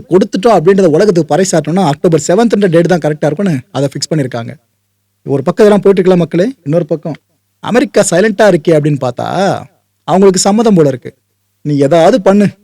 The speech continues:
காசாக்குள்ள, ஆனா ரியல் எஸ்டேட் நான் கேட்டேன் பாத்தியா, அந்த லேண்டை மட்டும் கொடுத்துரு எனக்கு." ட்ரம்ப்போட மனநிலை இப்படிதான் இருக்கு போல இருக்குங்க. அவங்க எதுவுமே சொல்லல. இது போல இது கொடுமை, இதெல்லாம்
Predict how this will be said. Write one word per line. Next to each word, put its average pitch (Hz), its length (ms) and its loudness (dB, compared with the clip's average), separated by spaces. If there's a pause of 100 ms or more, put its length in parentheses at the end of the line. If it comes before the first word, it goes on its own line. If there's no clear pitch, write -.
காசாக்குள்ள, 156 500 0 (300)
ஆனா 180 220 0
ரியல் 175 240 4
எஸ்டேட் 196 240 2
நான் 165 120 -2
கேட்டேன் 185 240 0
பாத்தியா, 151 420 0
அந்த 139 180 -6
லேண்டை 170 220 2
மட்டும் 185 200 0
கொடுத்துரு 147 200 -4
எனக்கு." 127 300 -6 (540)
ட்ரம்ப்போட 226 320 2
மனநிலை 202 320 2
இப்படிதான் 196 200 4
இருக்கு 170 120 0
போல 151 160 2
இருக்குங்க. 135 500 -6 (920)
அவங்க 208 400 2
எதுவுமே 208 680 2 (120)
சொல்லல. 214 280 0 (520)
இது 147 180 0
போல 196 180 4
இது 165 460 4 (360)
கொடுமை, 185 340 4
இதெல்லாம் 165 400 2